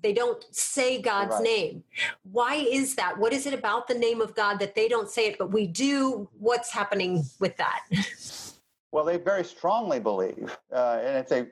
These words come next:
Speaker 2: are Orthodox Jews, they believe that not, not, not all the names of God, but a certain name of God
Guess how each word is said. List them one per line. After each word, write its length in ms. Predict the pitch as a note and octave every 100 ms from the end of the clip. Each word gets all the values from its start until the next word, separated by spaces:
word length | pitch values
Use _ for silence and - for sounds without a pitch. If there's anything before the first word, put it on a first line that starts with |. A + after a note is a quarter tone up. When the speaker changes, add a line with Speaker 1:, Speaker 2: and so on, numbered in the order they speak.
| -
Speaker 2:
are 180 | A#2+ A2+
Orthodox 600 | D#3 G3+ D#3+ C#3+ A#2+ -
Jews, 480 | B2+ A2+ A2 A2+ - - -
they 100 | A#2+
believe 400 | C3 C3+ C#3 A#2+
that 260 | B2+ -
not, 400 | C#3+ F#3 G3+ -
not, 280 | E3 G3+ - - D#3
not 180 | F#3+ F#3+
all 280 | F#3 B3+
the 100 | A3
names 380 | C#3+ A#2 G#2+ G2+
of 140 | G2+ F2+
God, 440 | G2+ F2+ G2+ - - - - _
but 200 | C#3+ C3+
a 80 | C3+
certain 600 | - - A3 A3 C#3 A2+
name 400 | - A#2+ A2+ G2+ G#2
of 160 | G#2+
God 380 | A#2 G#2 G2 G2+